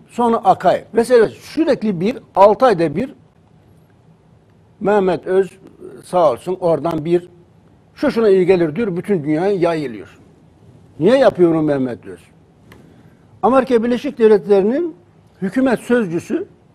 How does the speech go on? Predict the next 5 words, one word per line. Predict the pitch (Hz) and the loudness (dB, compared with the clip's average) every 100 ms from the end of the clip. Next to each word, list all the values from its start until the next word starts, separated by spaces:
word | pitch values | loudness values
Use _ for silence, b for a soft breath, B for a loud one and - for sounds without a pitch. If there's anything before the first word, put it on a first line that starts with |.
| _ _ b b b b b b _ | _ _ b b b b b b _
"Milyar | 175 233 294 277 254 196 156 | -2 0 2 4 4 4 6
dolarlık | 240 269 226 196 190 208 277 - _ - - _ _ | 6 8 6 4 0 -2 -4 -8 _ -20 -20 _ _
dolandırıcılık | - 240 254 233 240 233 208 220 277 | 2 2 2 0 0 -2 -2 -4 -4
yapılıyor." | 240 247 247 226 175 127 | 0 2 2 2 2 0
dedi | 139 220 | -10 -12